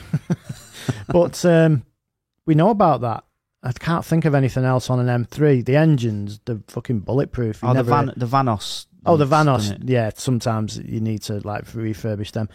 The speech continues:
Speaker 1: But, um, yeah, y-, I mean, the Mercedes is probably the worst one for common faults. And it's all in here. Let me g-, carry on through this anyway. Um, oh, I think that's it. So, yeah, there's the thing. Oh, and I got the service history as well.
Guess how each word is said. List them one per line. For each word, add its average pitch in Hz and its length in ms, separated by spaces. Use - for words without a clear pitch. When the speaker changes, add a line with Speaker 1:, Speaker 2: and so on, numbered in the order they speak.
Speaker 1:
But, 131 260
um, 135 140
yeah, 233 140
y-, 180 200
I 143 60
mean, 147 260
the 151 80
Mercedes 147 600
is 117 80
probably 127 360
the 120 100
worst 131 380
one 117 260
for - 180
common 113 340
faults. 143 380
And 151 160
it's 143 120
all 190 200
in 135 80
here. 180 240
Let 175 160
me 180 80
g-, - 220
carry 175 280
on 165 140
through 170 240
this 147 240
anyway. 107 420
Um, 127 460
oh, 240 120
I 214 60
think 214 180
that's 127 200
it. 214 200
So, 151 400
yeah, 131 160
there's 170 260
the 170 100
thing. 107 400
Oh, - 260
and 156 120
I 170 40
got 208 220
the 151 320
service 208 580
history 147 400
as 110 160
well. 156 300